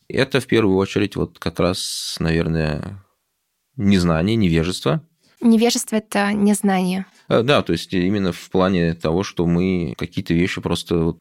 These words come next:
Speaker 1: не знаем и не можем принять даже мысль о том, что, ну, вот какая-то иная точка зрения, она возможна. И, э, конечно же, вопрос, связанный именно с недопониманием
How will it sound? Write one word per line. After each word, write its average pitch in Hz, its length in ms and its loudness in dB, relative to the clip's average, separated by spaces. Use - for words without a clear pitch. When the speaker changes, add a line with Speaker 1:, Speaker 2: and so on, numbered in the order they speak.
Speaker 1:
не 101 160 4
знаем 104 560 0
и 82 460 -2
не 90 80 2
можем 90 280 2
принять 110 600 2
даже 82 220 0
мысль 85 300 -2
о 104 40 0
том, 82 180 -4
что, - 220 -4
ну, 92 200 0
вот - 240 -8
какая-то 92 440 -2
иная 85 200 0
точка - 280 -8
зрения, 80 280 -4
она 80 120 -4
возможна. 82 480 -8
И, 107 560 0
э, 90 380 -2
конечно 95 340 -4
же, 95 120 -2
вопрос, 82 340 -2
связанный 82 560 -2
именно 82 240 -4
с 80 580 -6
недопониманием 95 1200 2